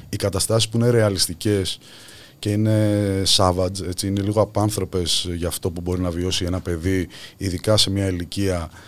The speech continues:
ε, που, όπως πολύ καλά είπες, θα θέλει να ασχοληθεί με αυτή τη μουσική, που αυτό νομίζω ξεκινάει από τα δεκατέσσερα, δεκαπέντε, μέχρι κάποιες άλλες ηλικίες, πιο πάνω, αλλά η ψαλίδα είναι εκεί.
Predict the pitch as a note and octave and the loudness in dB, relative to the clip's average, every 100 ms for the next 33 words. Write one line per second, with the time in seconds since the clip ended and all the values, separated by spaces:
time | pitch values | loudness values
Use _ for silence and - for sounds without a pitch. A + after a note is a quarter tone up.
0 | - - - - - - G#2 F#2+ F2+ F2 | -20 -20 -20 -20 -20 -6 0 2 2 2
1 | E2+ E2 E2 D2+ - - _ - G2 G2 | 0 -2 -4 -8 -16 -20 _ -4 -2 0
2 | G2 - F#2+ F#2+ F#2+ F#2+ F#2 F#2+ - - | -2 -2 -2 0 2 2 0 -4 -6 -10
3 | - - - A2 G2 A#2 G#2+ F#2 - F#2 | -12 -10 2 2 4 2 2 0 -2 -2
4 | G2 F2+ F#2 F2 - - F#2+ F2 - F#2+ | -4 -4 -4 -4 -4 -2 -2 -2 -2 0
5 | F#2 F2 - F2+ F2+ E2 F2 E2+ E2+ - | 0 -2 -2 0 -2 0 -2 0 -2 0
6 | F2+ - E2+ E2 D#2 F2+ E2 F#2+ F2 E2+ | 2 2 2 -2 -4 -4 0 0 2 -2
7 | D2+ - - - _ _ - A#2+ A2+ F#2+ | -4 -12 -20 -20 _ _ -10 0 2 2
8 | E2+ F2+ E2+ E2+ D#2+ D#2+ D2+ F#2+ A2 - | 0 -2 -2 -2 -4 -6 -4 0 0 -2
9 | - F#2 F2+ F2+ G#2+ G2 D#2+ - F#2 G2 | -4 -2 0 2 2 0 0 0 2 2
10 | F#2+ F2 E2 F2+ G2+ | 2 0 -2 0 -2